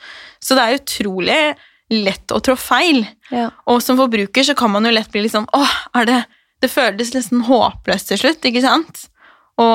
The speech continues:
Speaker 1: å skulle ta gode valg, og at
Speaker 2: Mm.
Speaker 1: ingenting blir på en måte bra nok.
Speaker 2: Ja.
Speaker 1: Men hva gjør du, altså,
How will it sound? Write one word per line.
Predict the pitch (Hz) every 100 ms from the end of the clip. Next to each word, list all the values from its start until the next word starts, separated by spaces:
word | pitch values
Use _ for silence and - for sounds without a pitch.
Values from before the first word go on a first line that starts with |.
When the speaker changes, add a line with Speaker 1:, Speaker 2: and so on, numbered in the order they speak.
| 220 -
Speaker 1:
å | 233
skulle | - 220
ta | 220 - 190 208
gode | 214 208 196
valg, | 202 269 320 - -
og | 233
at | 247 233
Speaker 2:
Mm. |
Speaker 1:
ingenting | 226 190 185 202
blir | 190
på | 196
en | 196
måte | - 190
bra | - 180 185
nok. | 185 269 - - - - - -
Speaker 2:
Ja. | 311 - - - _ _ _ -
Speaker 1:
Men | 269 269
hva | 254 262
gjør | 254
du, | 240 240 240
altså, | 262 262 247